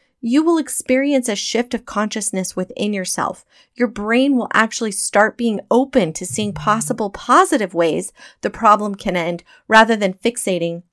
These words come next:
on the worst case scenario. Recently, I spoke about the reticulated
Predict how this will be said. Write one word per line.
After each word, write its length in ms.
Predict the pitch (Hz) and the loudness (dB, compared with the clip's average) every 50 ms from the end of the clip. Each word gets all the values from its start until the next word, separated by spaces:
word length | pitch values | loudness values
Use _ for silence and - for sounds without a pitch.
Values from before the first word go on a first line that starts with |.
| _ _ - | _ _ -6
on 140 | - 196 196 | -2 -2 0
the 80 | 190 175 | 0 0
worst 380 | 170 170 165 160 - - - | 0 -2 -2 -4 -8 -12 -10
case 240 | - 185 170 165 - | -8 -8 -8 -6 -8
scenario. 640 | - 165 160 165 160 165 160 151 - - - 185 190 _ _ _ _ _ _ - - - - - | -10 -8 -6 -6 -6 -4 -4 -6 -6 -8 -8 -12 -14 _ _ _ _ _ _ -20 -20 -20 -18 -6
Recently, 580 | - 233 262 285 285 - 254 240 226 220 220 208 - | 0 4 4 4 6 4 4 4 2 0 -2 -2 -2
I 140 | - 226 240 | 0 0 0
spoke 480 | 233 - - - - 233 233 240 240 - | -2 -4 -4 -2 0 0 0 0 -2 -2
about 360 | - 202 196 196 185 185 175 - | 0 4 6 6 6 6 4 0
the 100 | 196 180 | -4 -4
reticulated 720 | 190 196 - - 233 - - 233 220 208 196 190 185 | -4 -6 -6 -6 -8 -6 -6 -4 -4 -2 0 0 -2